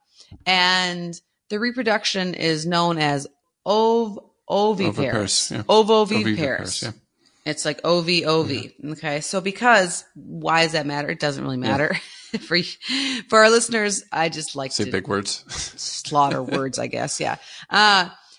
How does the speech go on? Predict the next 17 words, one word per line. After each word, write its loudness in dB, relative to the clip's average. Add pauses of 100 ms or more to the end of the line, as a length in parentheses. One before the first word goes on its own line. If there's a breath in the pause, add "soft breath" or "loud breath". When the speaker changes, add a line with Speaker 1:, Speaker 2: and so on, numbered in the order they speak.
(120 soft breath)
Speaker 1:
but -2
what 0
it -4
means 0
is -4
that -4
the -6
eggs -2
are -4
fertilized 2 (580)
and 0
then 0
they're 0
retained. -2
Instead 0
of, -4
uh, -6